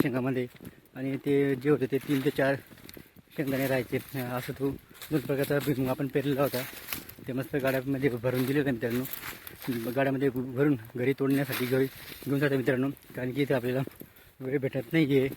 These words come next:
तोडण्यासाठी, म्हणून आपण, अ, डायरेक्ट आपण घरी नेतो आहे. घरी आपण जेव्हा टाइम भेटतो तेव्हा आपण तोडू शकतो. इथं शेतामध्ये ते डायरेक्ट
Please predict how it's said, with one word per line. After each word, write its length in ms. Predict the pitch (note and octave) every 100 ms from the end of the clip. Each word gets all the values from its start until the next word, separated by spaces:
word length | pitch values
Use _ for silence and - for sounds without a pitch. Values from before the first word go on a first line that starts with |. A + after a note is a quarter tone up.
| - - - - -
तोडण्यासाठी, 400 | C#3 D3 D3 B2
म्हणून 180 | B2+ C#3+
आपण, 200 | C3+ D3 C#3 - - - - - -
अ, 260 | C3 C3
डायरेक्ट 280 | B2 C3 C#3+
आपण 220 | C3+ C#3+
घरी 200 | B2 B2+
नेतो 240 | C#3 C3+ C3+
आहे. 760 | C3+ - - - - - C#3
घरी 220 | B2 B2+ C3+
आपण 280 | B2 C#3
जेव्हा 180 | C3+ C3+ C#3+
टाइम 120 | C#3
भेटतो 140 | B2
तेव्हा 180 | - C3
आपण 160 | B2+ C#3 - - - -
तोडू 140 | C#3+ C#3+
शकतो. 200 | - C#3
इथं 200 | C3 C3+
शेतामध्ये 600 | C3+ C3 C3+ B2 C3+ B2
ते 120 | C3
डायरेक्ट 340 | C#3 C#3 C#3+